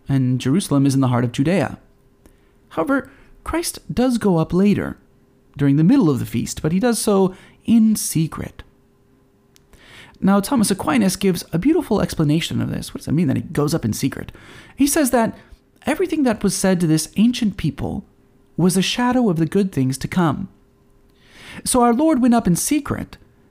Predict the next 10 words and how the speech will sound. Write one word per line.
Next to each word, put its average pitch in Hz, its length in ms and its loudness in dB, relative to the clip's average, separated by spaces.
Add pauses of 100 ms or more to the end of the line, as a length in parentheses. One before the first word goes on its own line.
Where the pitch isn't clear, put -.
(160)
to 196 100 0
show 240 220 2
that 220 340 0
even 311 300 2
this 294 240 2
figure, 107 560 -4
feast - 440 -2
was 165 160 0
a 208 60 0
figure. 135 480 -4